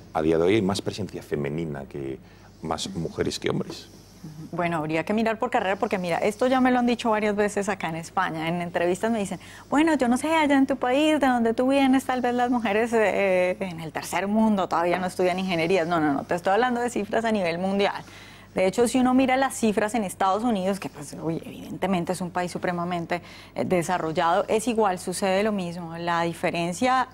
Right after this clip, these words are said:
Speaker 2: por ejemplo, en ingenierías de hombres y mujeres es abismal. Y bueno, es porque las mujeres voluntariamente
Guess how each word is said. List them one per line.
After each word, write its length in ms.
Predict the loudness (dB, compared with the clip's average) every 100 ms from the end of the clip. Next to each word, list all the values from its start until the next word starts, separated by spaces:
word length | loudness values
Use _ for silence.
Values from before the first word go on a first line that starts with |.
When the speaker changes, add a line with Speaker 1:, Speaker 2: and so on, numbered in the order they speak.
| -6
Speaker 2:
por 120 | -4 -2
ejemplo, 240 | -2 2
en 60 | 2
ingenierías 800 | 2 2 0 2 2 0 -4 -14 -20 -4
de 100 | 2
hombres 460 | 2 2 0 0 0
y 20 |
mujeres 420 | 0 0 0 -2
es 120 | -4
abismal. 480 | -2 -4 -2 -2 -4 -4 -14
Y 40 |
bueno, 200 | -8 -6
es 60 | -4
porque 240 | -4 -2
las 140 | 0 -2
mujeres 340 | -2 -2 -2 -8 -14 0
voluntariamente 1200 | 0 2 -2 -2 0 2 4 6 6 6 2